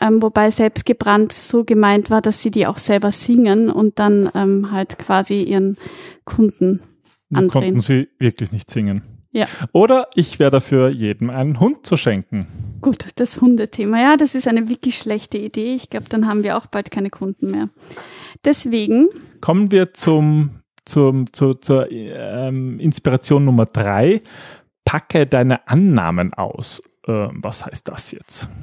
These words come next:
Speaker 1: Da geht's darum, ein Problem umzugestalten, und zwar indem man die wahrgenommenen Einschränkungen in Frage stellt. Also,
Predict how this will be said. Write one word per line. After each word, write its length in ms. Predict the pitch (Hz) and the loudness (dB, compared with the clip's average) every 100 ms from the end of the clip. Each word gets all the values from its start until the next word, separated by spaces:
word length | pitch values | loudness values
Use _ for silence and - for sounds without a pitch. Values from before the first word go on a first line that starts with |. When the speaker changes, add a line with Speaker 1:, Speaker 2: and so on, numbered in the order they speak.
| - - | -10 -2
Speaker 1:
Da 180 | 247 277 | 0 2
geht's 340 | 277 - - | 0 -2 -2
darum, 560 | 226 220 254 277 285 - _ | 2 4 4 6 4 2 _
ein 220 | 226 233 | 0 0
Problem 440 | 233 233 220 240 254 | 0 -4 2 2 2
umzugestalten, 1040 | - 277 311 - 247 254 - 214 220 - | 4 4 4 0 -4 -4 -4 -4 -4 -2
und 100 | 254 | -2
zwar 260 | - - 226 | 0 -2 0
indem 340 | 180 233 233 240 | 2 2 4 4
man 180 | 247 247 _ _ _ - | 4 0 _ _ _ -4
die 340 | 240 240 - - | -2 -2 -6 -8
wahrgenommenen 800 | 208 208 226 254 240 233 226 226 | -2 0 2 2 4 4 4 2
Einschränkungen 840 | - 202 226 - - 214 208 220 214 | 0 2 2 0 0 0 2 2 4
in 140 | 214 | 2
Frage 460 | - 208 165 180 202 | -2 -4 -4 -4 -8
stellt. 440 | - 180 175 175 | -6 -4 -4 -6
Also, 280 | - 208 196 | -8 -4 -4